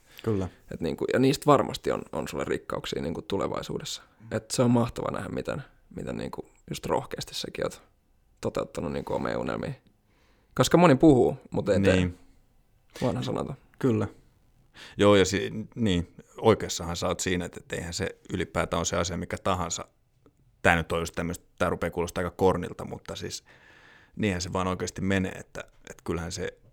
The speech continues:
Speaker 1: niin kun, että on se sitten podcastia tai haluat sä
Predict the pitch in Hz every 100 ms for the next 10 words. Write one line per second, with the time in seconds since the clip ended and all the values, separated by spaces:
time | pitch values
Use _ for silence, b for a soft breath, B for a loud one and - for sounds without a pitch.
0 | _ _ _ _ _ _ _ - 110 -
1 | 95 - b b b b b _ _ _
2 | B B B - - 98 92 92 92 -
3 | - 95 - 87 - 90 - 92 90 90
4 | - - - 98 90 - 92 -